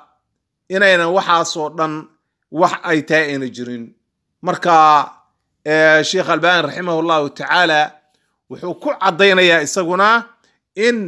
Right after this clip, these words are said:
ay tahay arrintaani min khusuusiyaati nabiy sallallahu alayhi wasallam.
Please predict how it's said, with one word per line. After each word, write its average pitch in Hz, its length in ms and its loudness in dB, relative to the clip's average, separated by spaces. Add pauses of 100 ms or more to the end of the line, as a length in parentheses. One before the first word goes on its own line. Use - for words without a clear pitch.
(180)
ay 170 180 -4
tahay 165 240 0
arrintaani 165 560 0
min 151 160 -8
khusuusiyaati 160 720 -4
nabiy 151 300 -4
sallallahu 135 320 -2
alayhi 117 160 -10
wasallam. 123 320 -4